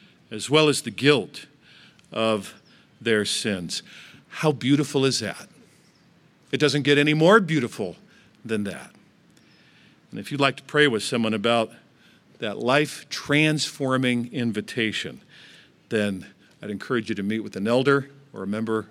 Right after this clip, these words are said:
of our prayer team right after this prayer. Let's pray together. Heavenly Father, we're grateful for your word, which is not hidden from us, but revealed in plain sight by way of this book.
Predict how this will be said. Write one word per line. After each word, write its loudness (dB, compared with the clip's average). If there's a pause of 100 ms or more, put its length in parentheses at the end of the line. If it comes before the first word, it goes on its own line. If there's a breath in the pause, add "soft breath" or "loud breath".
(100)
of -10
our -4
prayer -4
team -10 (640 loud breath)
right -4
after -8 (400 soft breath)
this -8
prayer. -16 (140)
Let's -12
pray -12
together. -16 (2500 soft breath)
Heavenly 4
Father, 2
we're -2
grateful 2
for 2
your -2
word, 6 (120)
which -8
is -4
not 0
hidden 2
from 4
us, 0
but 0 (260 loud breath)
revealed 4
in -2
plain 2
sight 0
by -2
way 2
of 0
this -2
book. -8